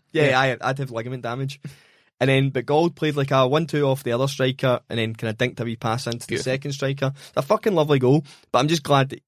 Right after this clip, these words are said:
Speaker 1: we were talking about him becoming, like, he can become, like, the, the Firenze Matt Le Tissier.
Speaker 2: Yeah. <laughs> He's, uh, like, Daniel, not Daniel, uh, Daniel De Rossi as well. That's another one.
Speaker 1: Aye, just a pure infamous player.
Speaker 2: Aye. For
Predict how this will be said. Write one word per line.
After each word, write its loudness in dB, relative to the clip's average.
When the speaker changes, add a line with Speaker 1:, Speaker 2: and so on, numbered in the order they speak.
Speaker 1:
we 0
were 4
talking -4
about 0
him -4
becoming, -2
like, -6
he -2
can 0
become, 0
like, -4
the, 2
the -2
Firenze 0
Matt 0
Le -4
Tissier. -4
Speaker 2:
Yeah. 2
<laughs> -4
He's, 2
uh, 2
like, -4
Daniel, -2
not -2
Daniel, -2
uh, -6
Daniel 2
De 0
Rossi -2
as -4
well. -2
That's -6
another -6
one. -8
Speaker 1:
Aye, 4
just -4
a -2
pure -6
infamous -4
player. 0
Speaker 2:
Aye. 0
For 2